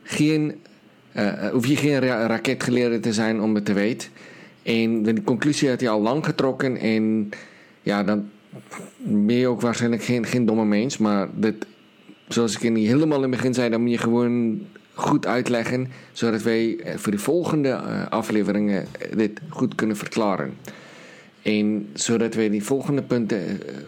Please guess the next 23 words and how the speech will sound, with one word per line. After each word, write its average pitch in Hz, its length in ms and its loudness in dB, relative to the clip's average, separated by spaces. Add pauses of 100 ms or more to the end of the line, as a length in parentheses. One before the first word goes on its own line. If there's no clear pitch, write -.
aflevering 110 560 0
ook 101 120 -4
die 107 80 -2
zeven 107 340 0
punten 107 340 0
kunnen 95 220 0
be-, 87 80 -4 (420)
dus 113 220 0 (100)
is - 400 -2 (260)
ondernemerschap 127 840 2
iets 139 200 0
voor 131 120 4
jou? 151 320 2 (1300)
Nou, 104 260 2
voor 107 140 0
de 113 60 4
meeste 156 300 2
mensen 151 360 0
niet. 143 360 0 (200)
Functioneel 135 540 0
beheerder 123 640 0 (180)
als 110 340 0
ondernemer 113 760 0